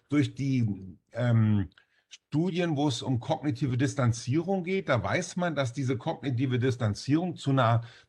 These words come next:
Abnahme des Arousals führt. Also die Belastung subjektiv nimmt ab. Und gleichzeitig,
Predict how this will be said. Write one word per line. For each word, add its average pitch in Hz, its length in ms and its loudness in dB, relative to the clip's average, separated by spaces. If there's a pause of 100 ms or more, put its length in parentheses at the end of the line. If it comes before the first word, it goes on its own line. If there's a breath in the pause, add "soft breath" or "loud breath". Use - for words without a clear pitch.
(160)
Abnahme 160 600 0
des 147 180 -2
Arousals 107 640 2
führt. 71 420 -10
Also 98 220 -4
die 101 180 -2
Belastung 147 680 -2
subjektiv 151 800 -2
nimmt 123 300 -2
ab. - 240 -6 (600 loud breath)
Und 123 160 2
gleichzeitig, 160 1080 -2